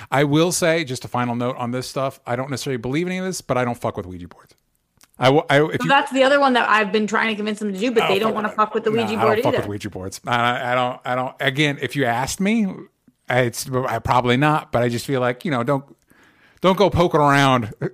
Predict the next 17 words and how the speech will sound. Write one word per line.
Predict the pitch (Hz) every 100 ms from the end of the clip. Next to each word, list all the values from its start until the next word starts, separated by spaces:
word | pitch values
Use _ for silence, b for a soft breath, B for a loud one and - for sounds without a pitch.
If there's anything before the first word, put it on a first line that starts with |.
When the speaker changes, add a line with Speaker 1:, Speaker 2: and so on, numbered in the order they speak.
| _ -
Speaker 1:
But, | 135 - 240 208 143
but | 175 180
I | 151 156
would, | 165 202
I | 147 160
would | 190
do | 185
the | 180 156
haunted | 156 143
house | 143 139
thing, | 139
'cause | 120 127
again, | 123 135 139
it's, | 143 135
that's | 175 165
a | 180
weird, | 170 196 185